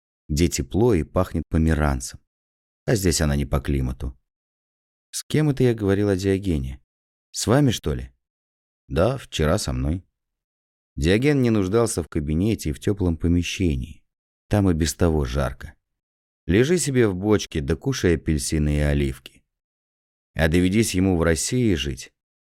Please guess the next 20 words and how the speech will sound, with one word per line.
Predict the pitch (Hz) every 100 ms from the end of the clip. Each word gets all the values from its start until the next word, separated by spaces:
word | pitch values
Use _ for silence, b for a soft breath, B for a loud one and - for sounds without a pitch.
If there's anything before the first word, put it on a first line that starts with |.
| _ _
так | - 80
он | 87 82
не | 78
то | -
что | 123 -
в | 80
декабре, | 76 - 78 71 67 -
а | - 98
в |
мае | 101 120 120 92
запросился | 76 73 76 - 71 -
бы | 69
в | 65
комнату. | - 71 65 65 65 - _ _ _ _ _ _ -
Небось, | 143 147 139 123
скрючило | - 104 110 - 82
бы | 78 85
от | -
холода. | - 76 65 - - _ _ _ _ _ _ _ _ _ -
Нет, | 131 98 69 65 -